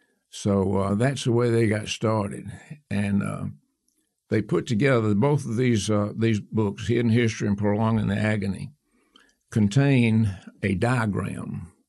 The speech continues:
of who exactly these people are. It shows you the inner circle, a very small inner circle of about seven people, uh, Lord Rothschild and, uh, others that, uh,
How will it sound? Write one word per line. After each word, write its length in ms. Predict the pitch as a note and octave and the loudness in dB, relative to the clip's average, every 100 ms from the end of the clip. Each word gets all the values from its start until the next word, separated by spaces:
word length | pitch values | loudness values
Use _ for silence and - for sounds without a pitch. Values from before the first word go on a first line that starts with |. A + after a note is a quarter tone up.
| _ _ _ | _ _ _
of 240 | - G2+ G2 | -4 -2 2
who 320 | C#3 C3+ A#2 | 4 4 2
exactly 640 | G2+ F#2+ A#2 G#2+ G#2 G#2 | 0 0 0 -2 -2 0
these 240 | G2+ G2 - | 0 0 -2
people 360 | A2 G2+ G2 | -2 -2 -4
are. 480 | G2 G2 G2 - - _ _ _ _ - - | -4 -6 -6 -10 -18 _ _ _ _ -14 -6
It 140 | - | -4
shows 380 | - C3 C3+ A2 | 0 2 4 4
you 120 | A#2+ | 2
the 140 | A2 B2 | 2 2
inner 180 | A#2+ G#2+ | 2 2
circle, 480 | - A2 G#2 G2+ | 0 -2 -2 -6
a 40 | F#2 | -2
very 240 | A#2 A#2 | -2 -2
small 380 | - A#2 A2+ G#2+ | -2 -2 0 0
inner 140 | G#2+ | 0
circle 400 | G2+ G2+ G2 F#2+ | -2 -2 -4 -4
of 60 | G2+ | -4
about 320 | G2 G#2+ - | -2 -4 -6
seven 400 | - A#2+ G2 G2 | -2 0 0 -2
people, 580 | G2+ A2 G2+ - - - _ _ _ _ _ - | -2 -2 -4 -10 -16 -18 _ _ _ _ _ -6
uh, 440 | F#2+ F#2+ G2+ G2+ - - | -4 -4 -6 -8 -8 -6
Lord 340 | G#2 A2 G#2 | -2 0 -2
Rothschild 840 | A2 A2 G2+ - A2 G#2+ G#2+ G2+ G2 _ _ _ _ - | -2 -4 -4 -2 -2 0 -2 -2 -4 _ _ _ _ -8
and, 340 | F#2+ G2+ A2 | -6 -4 -2
uh, 180 | G2+ - | -4 -4
others 420 | A2+ B2 A2+ G#2+ | 0 2 2 -2
that, 300 | - A2 - | -2 -6 -4
uh, 300 | A#2 - - | -4 -4 -6